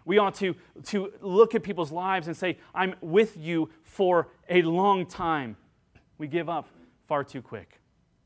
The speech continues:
You know, and I explain these four tools so carefully, and Paul mentions them rather quickly, but it's good for us to, to understand these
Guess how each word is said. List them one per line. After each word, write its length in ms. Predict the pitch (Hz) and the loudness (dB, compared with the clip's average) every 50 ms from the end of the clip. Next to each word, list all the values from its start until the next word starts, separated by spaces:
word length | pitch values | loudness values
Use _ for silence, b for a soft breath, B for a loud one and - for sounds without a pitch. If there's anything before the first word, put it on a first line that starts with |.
| _ _ _ _ _ _ _ _ _ _ _ _ _ _ _ _ B B B B B | _ _ _ _ _ _ _ _ _ _ _ _ _ _ _ _ B B B B B
You 80 | B 175 | B -2
know, 100 | 190 190 | 0 0
and 80 | 190 196 | 0 0
I 40 | |
explain 340 | 185 - - - 214 214 208 | -2 -4 -4 -4 -2 -2 -2
these 160 | 202 170 - | -4 -6 -6
four 200 | - - 180 156 | -6 -4 -2 -2
tools 320 | 147 - - 165 156 143 - | -2 -4 -6 -8 -8 -8 -8
so 140 | - 143 127 | -8 -10 -10
carefully, 640 | - - 139 131 123 - - 117 104 98 95 92 b b b b b | -8 -8 -8 -8 -8 -8 -10 -12 -12 -12 -14 -18 b b b b b
and 100 | 151 143 | -12 -2
Paul 200 | - 185 190 185 | 4 6 6 6
mentions 340 | 170 165 160 143 156 147 143 | 6 2 -2 -2 -4 -6 -6
them 140 | 147 143 135 | -6 -6 -4
rather 280 | 139 147 139 139 135 | -2 -2 -2 -2 -4
quickly, 460 | 123 - - 185 180 180 - 135 123 123 | -6 -8 -8 -8 -8 -8 -8 -12 -12 -10
but 140 | 123 131 | -10 -10
it's 140 | 135 - - | -12 -12 -10
good 200 | - 190 185 160 | -8 -6 -6 -8
for 200 | - - 156 147 | -8 -8 -4 -4
us 200 | 151 143 131 - - | -4 -4 -4 -8 -12
to, 160 | - 135 120 b b b b b _ | -12 -12 -12 b b b b b _
to 160 | - 170 160 | -6 -6 -4
understand 580 | 165 175 160 - - - 170 156 156 151 135 123 | -4 -6 -8 -10 -12 -10 -8 -6 -6 -6 -6 -8
these 240 | 117 110 101 - | -10 -12 -14 -18